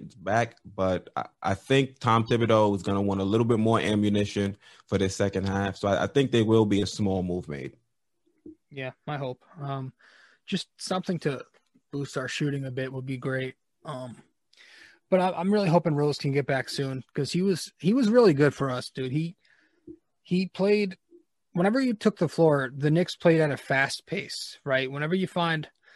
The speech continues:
Speaker 2: Elfrid Payton's obviously a slower paced guard. Quickley's gonna do his thing as a shooter, gonna throw up those threes and, and the floaters. But I feel like when you put D Rose on the floor, the Knicks played faster, aggressive, and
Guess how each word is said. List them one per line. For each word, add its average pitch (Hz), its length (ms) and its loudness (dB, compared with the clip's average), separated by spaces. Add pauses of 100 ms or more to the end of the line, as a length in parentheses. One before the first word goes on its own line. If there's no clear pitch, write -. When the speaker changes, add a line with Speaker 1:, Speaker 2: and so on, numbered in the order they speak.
(200)
Speaker 2:
Elfrid 175 300 2
Payton's 170 280 4
obviously 151 340 -2
a 123 40 -4
slower 139 340 -4
paced 135 360 -4
guard. 131 360 0 (240)
Quickley's 208 320 8
gonna 175 140 8
do 160 160 8
his 156 140 4
thing 147 240 2
as 139 100 0
a 139 60 -2
shooter, 147 440 0 (100)
gonna 147 120 -2
throw 143 200 -2
up 139 60 -6
those 139 260 -6
threes 147 400 -4
and, 127 140 -2
and 131 140 -4
the 123 40 -4
floaters. 131 420 -2
But 139 140 -2
I 139 40 -2
feel 190 140 0
like 180 120 2
when 151 100 0
you 143 60 -4
put 160 200 0
D 147 140 0
Rose 139 240 0
on 127 60 -2
the 127 80 -4
floor, 127 360 -6 (340)
the 147 80 2
Knicks 151 160 2
played 147 220 4
faster, 139 560 2
aggressive, 131 560 0
and 120 180 -4